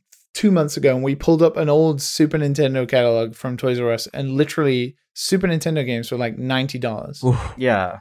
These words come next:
Speaker 3: yeah, there was a price decrease when, when going from cartridges to, to C Ds. And, and what I think is actually gonna happen is this thing you've been predicting, you're an insider, you know,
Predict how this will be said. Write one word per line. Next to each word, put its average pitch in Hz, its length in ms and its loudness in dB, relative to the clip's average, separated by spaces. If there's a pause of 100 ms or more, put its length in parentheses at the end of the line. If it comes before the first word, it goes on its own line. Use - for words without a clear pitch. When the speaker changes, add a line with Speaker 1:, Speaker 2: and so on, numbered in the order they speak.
(120)
Speaker 3:
yeah, 113 200 0
there 113 120 2
was 123 120 -2
a 127 60 -6
price 160 360 0
decrease 113 800 -4
when, 110 380 0
when 110 120 -2
going 117 200 -2
from 113 140 -6
cartridges 110 680 -4
to, 101 600 -4
to 101 160 -8
C 107 220 -6
Ds. 104 480 -6 (680)
And, 113 260 2
and 113 140 2
what 127 80 2
I 127 80 4
think 147 200 -4
is 123 120 -2
actually 123 320 0
gonna 117 180 0
happen 104 600 -2
is 98 520 -6 (200)
this 117 200 -4
thing 117 140 2
you've 107 200 2
been 110 140 2
predicting, 107 540 -2
you're 107 200 0
an 107 80 0
insider, 101 460 0
you 101 140 -6
know, 90 360 -4